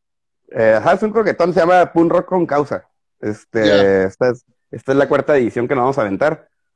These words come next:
Speaker 1: Este, pero, pues, la idea de esa madre siempre se me ocurrió como que, ah, estaría chingón hacer un, como que un toquín, y, pues, en vez de varo, juntar feria, o sea, juntar croquetas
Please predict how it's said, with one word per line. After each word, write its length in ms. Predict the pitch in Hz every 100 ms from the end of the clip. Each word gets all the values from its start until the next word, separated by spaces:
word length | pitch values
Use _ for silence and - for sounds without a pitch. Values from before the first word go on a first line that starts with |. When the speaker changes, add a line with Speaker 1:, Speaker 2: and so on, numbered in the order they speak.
| _ _ _ _ _
Speaker 1:
Este, 1120 | 117 110 - - 117 113 107 104 101 95 95 - _ _ _ _ _ _ _ _ -
pero, 320 | 135 143 135
pues, 100 | 139
la 60 | 139
idea 180 | 131 143
de 60 |
esa 180 | 156 175
madre 280 | 165 165 170
siempre 580 | 165 156 175 170 143 120
se 340 | - _ 123
me 80 | 123
ocurrió 280 | 117 110 110
como 240 | 143 139 110
que, 260 | 101 87 _ _ _ _ _
ah, 160 | 95 139
estaría 240 | 139 127
chingón 300 | 135 143 147
hacer 220 | 147 147 139
un, 80 |
como 220 | 139 139 127
que 60 |
un 120 | 110 107
toquín, 480 | 123 147 151 147 -
y, 180 | - 113
pues, 180 | 110 104
en 100 | 104
vez 120 | 98
de 100 | 110
varo, 300 | 120 135 131
juntar 380 | 123 110 104 104
feria, 300 | 127 120 113
o 40 | 110
sea, 160 | 117
juntar 320 | - 110 107
croquetas 580 | 101 120 156 - 190 -